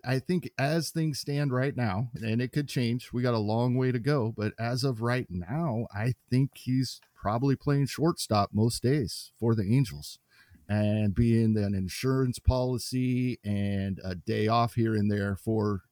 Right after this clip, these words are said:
Rendon at third base. So I think so. I think the counting stats will be there. I don't know if we see over twenty home runs again, but definitely double digits are in the cards. And he's hit for a nice average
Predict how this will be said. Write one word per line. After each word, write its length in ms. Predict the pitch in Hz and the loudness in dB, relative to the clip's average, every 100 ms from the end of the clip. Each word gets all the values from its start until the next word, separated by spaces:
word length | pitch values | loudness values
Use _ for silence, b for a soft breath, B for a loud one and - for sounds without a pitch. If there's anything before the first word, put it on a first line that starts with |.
| - | -6
Rendon 500 | 107 110 101 123 107 | -2 0 2 2 2
at 180 | 98 98 | -2 -2
third 240 | 107 101 80 | -2 -2 -2
base. 440 | 117 90 - - - _ | -2 -2 -6 -10 -14 _
So 480 | - - 113 104 98 - | -4 2 4 4 0 -4
I 160 | 95 98 - | -10 -8 -2
think 280 | 113 113 | 0 0
so. 360 | - - 175 165 | -2 0 2 2
I 100 | 101 | 0
think 200 | 120 113 | -2 -4
the 80 | 196 | -4
counting 380 | - 110 123 117 | -4 0 0 0
stats 420 | - 120 127 - | 0 2 2 0
will 80 | 123 | -4
be 240 | 127 131 | -2 0
there. 380 | 131 135 135 127 - | 0 0 0 -4 -4
I 120 | 110 | 0
don't 180 | 117 117 | 2 4
know 180 | 117 117 | 4 2
if 140 | - | 0
we 80 | 117 | -4
see 260 | - 131 | -2 0
over 340 | 123 120 120 110 | 0 0 0 -2
twenty 420 | - 127 123 127 | -6 -4 0 0
home 420 | 117 127 123 117 120 | 0 0 2 4 4
runs 360 | 131 139 123 | 2 2 0
again, 560 | 139 139 135 139 143 139 | -2 0 0 2 0 0
but 240 | 117 117 - _ - | 0 0 -4 _ -2
definitely 540 | 120 - 127 120 123 | -2 0 -2 0 0
double 340 | 107 120 113 107 | 0 -2 0 -2
digits 560 | 92 127 127 135 - | 0 0 2 -2 -2
are 80 | 131 - | -6 -2
in 180 | 127 127 | 0 0
the 80 | |
cards. 640 | 117 123 123 131 139 - - | 0 0 0 0 -2 -6 -4
And 720 | 117 120 117 117 113 117 117 104 | 2 4 4 4 4 2 0 -2
he's 340 | 95 127 113 | -2 -2 -2
hit 200 | 107 127 - | -2 -2 -4
for 520 | 135 131 127 131 117 | -2 0 0 -2 -4
a 100 | - | -2
nice 380 | 120 127 139 - | 0 0 -2 -4
average 680 | 101 120 160 156 113 - | -2 -2 0 0 -2 -4